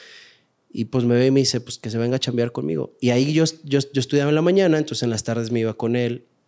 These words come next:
y fui, pues ahora sí que el office boy.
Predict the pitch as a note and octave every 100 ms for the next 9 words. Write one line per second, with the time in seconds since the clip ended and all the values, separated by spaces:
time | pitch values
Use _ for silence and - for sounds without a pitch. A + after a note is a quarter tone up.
0 | _ A#2 A2 - A#2 A2+ B2 B2+ C3 A#2+
1 | G#2+ - G#2+ A2+ A2+ B2 - C3+ B2+ A#2+
2 | - C#3 B2 E3+ A3+